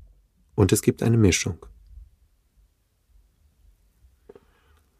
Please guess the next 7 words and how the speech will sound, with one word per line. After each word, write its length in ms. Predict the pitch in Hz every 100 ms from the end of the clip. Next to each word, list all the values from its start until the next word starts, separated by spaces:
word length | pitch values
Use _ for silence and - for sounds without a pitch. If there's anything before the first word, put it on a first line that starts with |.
| _ _ _ _ _ _ _ _ _ _
Viele 280 | - 151 147
Vertreterinnen 600 | 143 127 - 135 123 117
und 120 | 104
Vertreter 440 | - 104 - 135 117
der 320 | 104 95 101 -
organisierten 800 | 117 120 113 107 101 135 151 110
Religion, 800 | 101 95 87 101 95 107 123